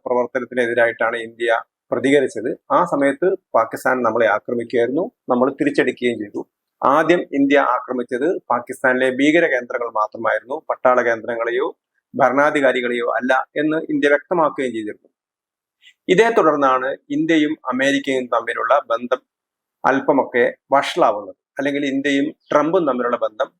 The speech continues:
വഷളാവുന്നത്. നേരത്തെ റിപ്പബ്ലിക്കൻ പാർട്ടിയാണ് കുറച്ചുകൂടി ഡെമോക്രാറ്റുകളെക്കാൾ സ്വീകാര്യർ എന്ന ചിന്താഗതിയായിരുന്നു ഇന്ത്യയിൽ ഉണ്ടായിരുന്നത്. ഇതുകൂടാതെ, ആ, പഹൽഗാം ഭീകരാക്രമണത്തിന്റെ ഏറ്റവും വലിയ സൂത്രധാരൻ എന്ന് കറിയ-,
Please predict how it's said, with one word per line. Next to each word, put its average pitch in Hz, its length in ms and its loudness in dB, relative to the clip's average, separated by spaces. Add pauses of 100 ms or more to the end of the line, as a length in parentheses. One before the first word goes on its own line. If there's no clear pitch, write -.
(140)
വഷളാവുന്നത്. 113 600 0 (800)
നേരത്തെ 185 520 4
റിപ്പബ്ലിക്കൻ 190 560 -2
പാർട്ടിയാണ് 139 720 0 (360)
കുറച്ചുകൂടി 170 580 2
ഡെമോക്രാറ്റുകളെക്കാൾ 147 1120 0
സ്വീകാര്യർ 165 600 2 (160)
എന്ന 131 280 0
ചിന്താഗതിയായിരുന്നു 127 880 0 (120)
ഇന്ത്യയിൽ 131 320 -2
ഉണ്ടായിരുന്നത്. 117 480 0 (1160)
ഇതുകൂടാതെ, 170 720 4 (840)
ആ, 107 280 -2 (2250)
പഹൽഗാം 190 480 4
ഭീകരാക്രമണത്തിന്റെ 156 960 2
ഏറ്റവും 180 480 2
വലിയ 160 160 0
സൂത്രധാരൻ 147 720 0
എന്ന് 139 160 -6
കറിയ-, 123 360 -4